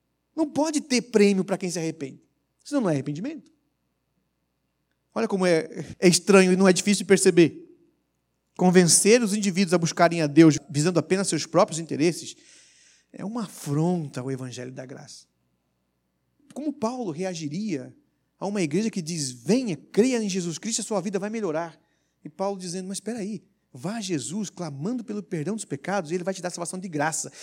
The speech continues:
É um presente que ele dá gracioso. E você será eternamente grato por ter recebido isso. Não é para melhorar a vida. Não é em benefício próprio.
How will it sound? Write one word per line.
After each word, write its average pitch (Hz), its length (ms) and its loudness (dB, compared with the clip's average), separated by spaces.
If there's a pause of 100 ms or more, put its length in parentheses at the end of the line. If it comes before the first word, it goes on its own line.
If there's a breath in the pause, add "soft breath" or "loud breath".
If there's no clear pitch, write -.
(140 loud breath)
É 175 100 6
um 196 120 2
presente 175 460 4
que - 80 -8
ele 196 120 -2
dá 170 240 2 (260 loud breath)
gracioso. 175 880 2 (560 soft breath)
E 196 140 0
você 208 540 2
será 226 260 0
eternamente 240 1080 -2
grato 180 420 -12
por 190 220 -6
ter 190 160 -2
recebido 160 540 -8
isso. - 340 -12 (680)
Não 151 220 -8
é 208 60 -4
para 196 120 -8
melhorar 180 340 -6
a 170 40 -12
vida. 147 340 -16 (880)
Não 147 140 -4
é 202 60 0
em 214 40 -2
benefício 180 440 -6
próprio. 151 440 -6